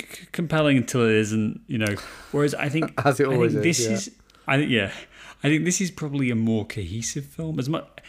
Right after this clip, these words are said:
Speaker 1: I do, I do feel, kind of feel like, again, I fucking hate having a podcast sometimes 'cause I think we're just snarking a little bit. But actually, there's, there's quite a cohesive story here. It's like there's, there's emotional depths to be,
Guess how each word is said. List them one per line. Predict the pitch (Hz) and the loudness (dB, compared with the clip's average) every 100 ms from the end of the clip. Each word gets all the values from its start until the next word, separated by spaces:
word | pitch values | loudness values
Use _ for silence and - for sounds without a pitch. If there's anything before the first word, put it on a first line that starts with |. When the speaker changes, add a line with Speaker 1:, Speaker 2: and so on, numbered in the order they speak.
| - | -6
Speaker 1:
I | - | -2
do, | 156 - | 0 2
I | 160 | 2
do | 156 196 | 4 2
feel, | - 147 | 4 2
kind | 143 120 | 2 0
of | |
feel | - 107 95 | 0 -2 0
like, | 92 - | -4 -6
again, | 113 107 95 | -6 -4 -4
I | 95 | -4
fucking | - - - - 101 | -8 -18 -10 -6 -2
hate | 98 101 | -2 -4
having | 117 98 98 | -6 -6 -6
a | |
podcast | 92 101 104 95 | -6 -6 -6 -6
sometimes | 98 104 95 | -6 -6 -6
'cause | 110 | -4
I | 107 | -2
think | 117 | -2
we're | 117 | -2
just | 98 92 - - | -4 -8 -10 -10
snarking | - 110 98 95 101 | -4 -2 -4 -4 -4
a | 95 | -4
little | 110 101 | -4 -4
bit. | 107 - - - | -6 -10 -20 -12
But | - | -6
actually, | 330 349 - 131 98 | -2 -2 -2 -4 -2
there's, | 95 113 - - _ _ - - | 0 -2 -2 -12 _ _ -20 -10
there's | - - | -8 -6
quite | 277 320 - | -2 -2 0
a | |
cohesive | 190 165 160 120 | 0 0 0 -4
story | - 101 101 98 | -2 -2 0 -2
here. | 92 123 - | -4 -8 -6
It's | - 143 | -6 -4
like | 151 - - | -4 -6 -6
there's, | 170 160 147 - - | -4 -4 -6 -14 -10
there's | 156 147 | -4 0
emotional | 151 160 175 - 156 143 127 110 - | 2 2 0 -2 0 0 -2 -6 -8
depths | 120 - - - | -8 -8 -12 -10
to | 107 | -4
be, | 107 101 92 | -2 -2 -4